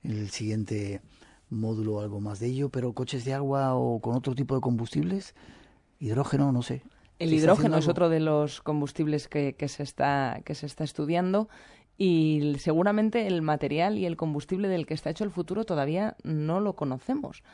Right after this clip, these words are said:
Speaker 2: Se está investigando mucho el, el grafeno, ya no, no, no como combustible, sino como material.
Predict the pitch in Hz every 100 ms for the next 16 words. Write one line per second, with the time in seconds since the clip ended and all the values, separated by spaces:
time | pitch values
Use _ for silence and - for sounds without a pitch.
0 | - - _ - 151 - 170 165 170 87
1 | 85 160 170 160 165 165 160 165 156 175
2 | 151 - - _ _ _ 160 156 120 160
3 | 147 147 - 202 214 240 - - 147 175
4 | 190 160 - 143 131 - 139 131 127 135
5 | 131 143 143 165 196 190 156 147 143 139
6 | 139 147 190 170